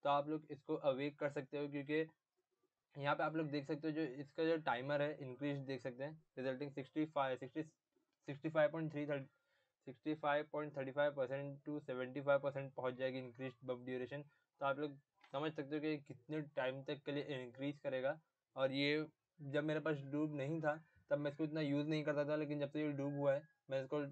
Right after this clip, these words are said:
awakening gem डाला इसमें, तो मेरे को ये बहुत, जब से बहुत फ़ायदा दे रहा है, इसीलिए मैं इसको यूज़ करूँगा और आप लोगों को भी रिकमेंड करूँगा।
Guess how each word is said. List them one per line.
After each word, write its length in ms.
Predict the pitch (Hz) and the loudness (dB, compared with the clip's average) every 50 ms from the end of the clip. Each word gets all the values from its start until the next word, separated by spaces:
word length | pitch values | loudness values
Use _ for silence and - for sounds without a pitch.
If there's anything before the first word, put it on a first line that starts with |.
| - _ _ _ _ _ _ _ _ _ 160 147 139 139 139 131 131 135 - - 139 | -8 _ _ _ _ _ _ _ _ _ -8 -6 -2 0 0 0 -2 -4 -2 0 0
awakening 360 | 131 135 135 139 147 147 143 | 0 0 0 -2 -2 -2 -2
gem 140 | 143 143 143 | -2 0 2
डाला 240 | 139 143 - 143 143 | 2 2 4 4 2
इसमें, 280 | 139 131 - 143 147 151 | 2 0 -4 -8 -8 -4
तो 120 | 147 147 | -4 -4
मेरे 160 | 139 135 131 131 | -4 -4 -2 -2
को 60 | 143 | -2
ये 80 | 143 143 135 | -2 -2 -2
बहुत, 340 | 117 113 113 131 139 143 139 - _ _ _ _ _ _ _ - | -6 -2 0 0 0 0 -2 -10 _ _ _ _ _ _ _ -10
जब 60 | 123 | -4
से 100 | - 147 | -2 2
बहुत 240 | 139 127 139 139 - | 6 6 6 6 6
फ़ायदा 240 | 143 127 127 139 135 | 4 4 6 6 6
दे 140 | 135 135 135 | 6 6 8
रहा 100 | 139 143 | 8 8
है, 60 | 139 | 6
इसीलिए 360 | 131 - 135 139 143 143 143 | 4 0 -2 0 2 2 2
मैं 160 | 139 139 135 127 | 2 0 0 -2
इसको 200 | - - 143 135 | -2 -4 -4 -4
यूज़ 240 | 131 127 127 123 | -2 -4 -4 -4
करूँगा 240 | - 143 135 135 139 139 | -6 -6 -4 -2 0 0
और 60 | 139 | 0
आप 160 | 131 127 - | 0 0 -2
लोगों 160 | 135 131 131 | -4 -4 -4
को 100 | 131 139 | -4 -4
भी 80 | 135 135 | -4 -4
रिकमेंड 340 | 131 127 131 131 131 131 123 | -4 -4 -4 -6 -8 -6 -6
करूँगा। 280 | 131 127 127 135 143 | -6 -6 -6 -8 -10